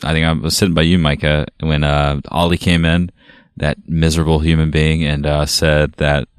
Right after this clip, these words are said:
Benjen was back. I think that he, he can't have been just a tool, uh, for Jon to go outside. I think it was also a nice little, uh, nice little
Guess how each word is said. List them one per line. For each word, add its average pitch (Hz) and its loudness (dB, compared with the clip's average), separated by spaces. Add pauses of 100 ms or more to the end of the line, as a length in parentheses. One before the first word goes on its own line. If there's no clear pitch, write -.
(400)
Benjen 85 2
was 80 -2
back. 92 0
I 85 -4
think 78 -8
that 71 -6 (420)
he, 85 0
he 101 -8
can't 120 0
have 98 -4
been 80 0
just - -4
a - -8
tool, - -4 (500)
uh, 73 -2
for 80 0
Jon 76 2
to 73 -2
go 71 0
outside. 65 -4
I 78 -4
think 82 -2
it - 0
was 71 -2
also 78 0
a - 0
nice 73 -2
little, 69 0
uh, 58 -4 (1200)
nice 85 0
little 80 2